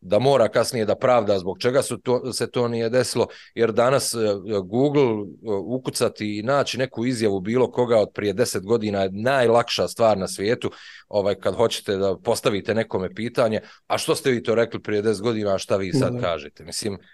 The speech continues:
Speaker 1: to je, e, ja to donekle, donekle razumijem. I ne vjerujem da je, da je to bilo nešto licemjerno, ovaj, vjerujem jednostavno da se iza tih, iza tih i takvih izjava i konstrukcija rečenica krije, e,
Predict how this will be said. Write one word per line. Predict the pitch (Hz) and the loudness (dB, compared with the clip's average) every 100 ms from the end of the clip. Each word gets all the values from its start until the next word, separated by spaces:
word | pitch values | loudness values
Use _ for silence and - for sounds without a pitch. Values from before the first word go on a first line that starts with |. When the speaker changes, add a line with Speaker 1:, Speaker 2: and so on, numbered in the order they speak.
| _ | _
Speaker 1:
to | - 113 107 | 0 4 4
je, | |
e, | 110 123 123 123 131 131 127 - - | 2 -6 -10 -6 -6 -6 -16 -18 -6
ja | 143 151 147 | 2 2 4
to | 160 151 | 2 2
donekle, | 160 170 - 143 113 - - - | 4 2 2 2 2 -2 -20 -6
donekle | 117 156 135 131 | 2 2 4 2
razumijem. | 117 104 104 95 73 - - - | 2 2 0 -4 -8 -18 -20 -4
I | 127 131 | -2 2
ne | 165 | 4
vjerujem | 151 143 | 4 4
da | |
je, | 139 | 4
da | 131 143 | 4 -2
je | 139 | 2
to | 151 | 0
bilo | 131 143 | 2 2
nešto | 139 - 127 - - | 2 0 -2 -4 -2
licemjerno, | 151 175 185 175 170 165 175 175 - _ _ - | 0 0 2 4 4 4 4 0 -4 _ _ -4
ovaj, | 127 127 120 127 | 2 2 4 4
vjerujem | 127 123 160 160 147 | 2 2 2 2 2
jednostavno | 156 143 - 139 131 123 | 2 0 2 2 2 0
da | 127 127 120 117 - 131 | 4 4 4 0 -6 -8
se | - 127 127 | 0 0 2
iza | 120 123 | 0 0
tih, | 165 151 107 - - | 0 -2 -4 -8 -8
iza | 113 110 | -2 -2
tih | - 165 120 | -2 -4 -4
i | 117 | 0
takvih | 151 156 143 110 | 0 0 -4 -4
izjava | 151 123 117 110 | -4 2 4 4
i | |
konstrukcija | 101 113 - 151 - 120 110 | 2 -6 -4 -8 -4 0 0
rečenica | 110 127 123 110 113 | 0 -2 -2 -2 -2
krije, | - 123 120 | -2 -2 2
e, | 117 | 2